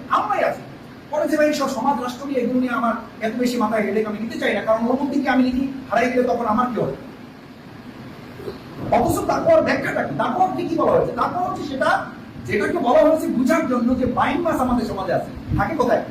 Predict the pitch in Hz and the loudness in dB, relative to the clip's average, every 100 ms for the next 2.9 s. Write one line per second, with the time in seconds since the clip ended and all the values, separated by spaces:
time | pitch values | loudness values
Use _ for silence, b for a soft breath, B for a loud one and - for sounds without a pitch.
0 | - - - 185 - - 196 - 156 180 | -12 -16 -14 -8 -2 0 2 2 2 2
1 | - 247 233 214 - - - - 185 240 | 2 2 2 0 -2 -4 -6 -8 0 4
2 | 269 277 277 233 240 240 226 - | 4 4 0 -2 -2 -2 -4 -6